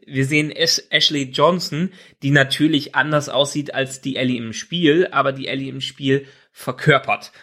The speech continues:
und hier die Mutter von Ellie, äh, spielt. Zum Hintergrund der Szene, das Ding wurde von Neil Druckmann schon früh erdacht. Irgendwann war es mal angedacht, als, als K-, Kurzfilm mit echten Menschen umzusetzen, da ist aber nie was raus geworden.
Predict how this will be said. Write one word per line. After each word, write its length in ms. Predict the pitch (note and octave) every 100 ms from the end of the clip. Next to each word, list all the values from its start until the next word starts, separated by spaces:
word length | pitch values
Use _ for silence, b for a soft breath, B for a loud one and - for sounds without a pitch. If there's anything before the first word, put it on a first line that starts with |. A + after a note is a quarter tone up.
| b
und 180 | - B2
hier 240 | D3+ D#3 C#3+
die 280 | C#3+ D3 -
Mutter 480 | C#3+ C#3 C#3+ D3 B2+
von 180 | B2
Ellie, 460 | - B2 A2+ A2 - -
äh, 160 | B2 -
spielt. 380 | - - A#2 G#2+
Zum 120 | D3
Hintergrund 400 | A3+ A3 F#3+ G3
der 100 | F3+
Szene, 420 | - F3+ F3+ F#3 B B B B _
das 320 | D3 E3 -
Ding 440 | D#3 D3 E3+ G#3+ G#3+ B _
wurde 320 | C3 D3 E3
von 300 | - D#3 D3
Neil 180 | D3 C#3+
Druckmann 500 | C#3+ E3 D3+ D3 D#3
schon 280 | - D3 C#3
früh 440 | - - F3 F3
erdacht. 680 | F3 C#3+ B2+ B2 - - - b _
Irgendwann 560 | C#3+ D#3+ F3+ D#3 D#3 D3
war 120 | D3
es 60 | D3+
mal 140 | C#3
angedacht, 460 | C#3+ C#3+ C#3 C#3+ -
als, 200 | B2 -
als 260 | - -
K-, 220 | - D3+ -
Kurzfilm 600 | - F#3 F#3 - F3 F3
mit 120 | D#3
echten 260 | D#3 C#3 D3+
Menschen 340 | D3 F3 F3
umzusetzen, 560 | D#3+ D#3+ D3+ D#3+ E3 D3+
da 60 | C#3
ist 200 | C#3 C#3+
aber 180 | C#3
nie 160 | C3+ D3+
was 200 | D3+ -
raus 180 | C3+ -
geworden. 580 | B2+ C#3+ D3+ C3 F3